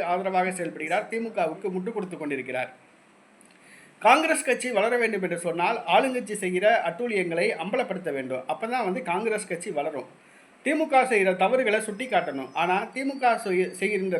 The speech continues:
தவறுகளை பூசி மொழுகிறாப்புல, திமுகவுக்கு ஒத்து ஊதுறாப்புல. ஆக தமிழ்நாடு காங்கிரஸ் கட்சி தலைவர் செல்வ பெருந்தகை திமுகவுக்கு ஆதரவாக செயல்படுகிறார். காங்கிரஸ் கட்சிக்கு தலைவராக அவர் செயல்படவில்லை.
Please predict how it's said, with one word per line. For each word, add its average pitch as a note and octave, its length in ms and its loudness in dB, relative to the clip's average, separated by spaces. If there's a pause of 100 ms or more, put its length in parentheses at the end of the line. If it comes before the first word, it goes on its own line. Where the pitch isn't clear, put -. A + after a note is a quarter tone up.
தவறுகளை G3+ 400 2 (140)
பூசி C#4+ 340 -4
மொழுகிறாப்புல, E3 540 -2 (1700)
திமுகவுக்கு A#3+ 680 4 (200)
ஒத்து C#4+ 260 -2
ஊதுறாப்புல. C#3+ 420 2 (400)
ஆக G#3 160 4 (220)
தமிழ்நாடு C4 480 2
காங்கிரஸ் A3 380 0
கட்சி F#3 260 0
தலைவர் F3 320 0
செல்வ A3+ 180 0 (100)
பெருந்தகை F3 340 0 (160)
திமுகவுக்கு A3 580 0
ஆதரவாக F#3+ 480 0
செயல்படுகிறார். D#3 560 0 (560)
காங்கிரஸ் D#4+ 460 4
கட்சிக்கு A3+ 420 -4 (540)
தலைவராக B3+ 480 4
அவர் F3 180 0
செயல்படவில்லை. F#3 580 0